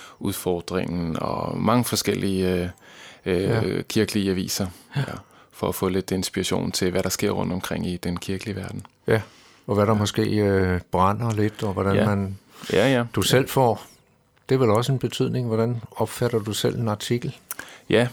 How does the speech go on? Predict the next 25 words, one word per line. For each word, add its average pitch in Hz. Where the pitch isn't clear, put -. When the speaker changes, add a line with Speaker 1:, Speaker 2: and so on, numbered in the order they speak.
Speaker 1:
lige 123
præcis. 110
Man 113
får 113
både 107
idéer 104
til, 98
hvad 92
man 90
skal, 92
hvad 92
man 95
kunne -
gøre, 104
og 101
hvad 98
man 90
bestemt 92
ikke 90
skulle -
gøre. 87
Speaker 2:
Ja, 120
ja. 90
Så, -
øhm, 120